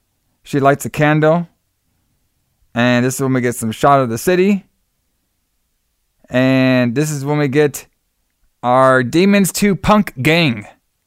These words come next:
Now, I didn't like this punk gang, punk gang as much as I liked the punk gang on the first movie. They, these guys kinda sucked.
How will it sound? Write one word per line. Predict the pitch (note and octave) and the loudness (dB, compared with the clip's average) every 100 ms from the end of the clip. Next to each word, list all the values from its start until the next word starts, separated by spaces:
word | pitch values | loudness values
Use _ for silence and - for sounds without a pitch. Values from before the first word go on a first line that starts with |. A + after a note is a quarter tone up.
| _ _ _ _ _ _ - | _ _ _ _ _ _ -4
Now, | C#3 D#3 | 0 4
I | F3+ | 4
didn't | C4 A3+ | 4 4
like | G#3 G3 | 2 2
this | G3 | -2
punk | - G3 F#3 | -2 -4 -2
gang, | D3+ F3+ F3+ F3 - - | -2 0 0 -4 -10 -4
punk | D#3 E3+ - A2+ | -2 -2 -6 -8
gang | B2+ C#3 D3 D#3+ E3 - _ _ - | -2 0 2 0 -2 -8 _ _ -2
as | C3+ C#3 | -2 0
much | D#3 D3 | -2 -2
as | C#3 | 0
I | |
liked | C#3 C#3 | 2 2
the | - | 0
punk | - D3 C#3+ | -2 -2 -2
gang | C3 C3+ C3 C3 | 0 0 0 -2
on | B2 A#2+ | -2 -2
the | A2 | -2
first | C3+ B2 | -2 -2
movie. | G#2+ G2 F2 | -4 -10 -8
They, | A#2 C#3 | -2 -2
these | C3 F#3+ | 0 0
guys | F#3 C#3 B2 | 2 2 2
kinda | C3+ G#2+ | -2 -4
sucked. | - - _ | -6 -10 _